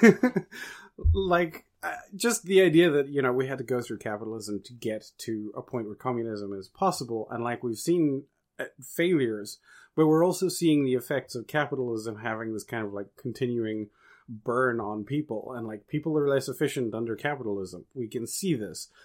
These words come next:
The more capitalism applies the pressure, the less people are, you know, working happily, comfortably. We're falling apart. Doing the bare minimum of maintenance, like, in some countries, just isn't enough anymore.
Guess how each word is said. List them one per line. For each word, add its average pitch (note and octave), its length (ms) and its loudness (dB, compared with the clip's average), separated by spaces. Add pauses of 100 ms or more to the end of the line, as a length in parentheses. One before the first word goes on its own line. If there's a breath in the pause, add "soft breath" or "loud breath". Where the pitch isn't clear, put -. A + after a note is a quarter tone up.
(160 soft breath)
The B2+ 60 -2
more C3+ 300 0
capitalism B2 560 -2
applies A2+ 400 -4
the A#2 60 -12
pressure, D#3+ 520 0 (380 loud breath)
the D#3 200 -6
less D3+ 300 2
people C3 480 -2
are, A#2+ 480 -2 (600)
you D#3 120 2
know, A2+ 240 -2
working B2+ 800 2
happily, C3 800 2
comfortably. A#2+ 800 0
We're A2+ 120 -4
falling D#3 360 -2
apart. C3+ 500 -2 (580 loud breath)
Doing D#3 300 4
the C#3+ 60 0
bare C#3+ 200 4
minimum C3 440 2
of A2 100 -6
maintenance, B2+ 680 0
like, A2+ 400 -8
in A#2+ 440 -8
some B2 260 -4
countries, B2 560 -2 (460)
just G#3 200 0
isn't C#3+ 240 4
enough A#2 360 -2
anymore. F3 560 2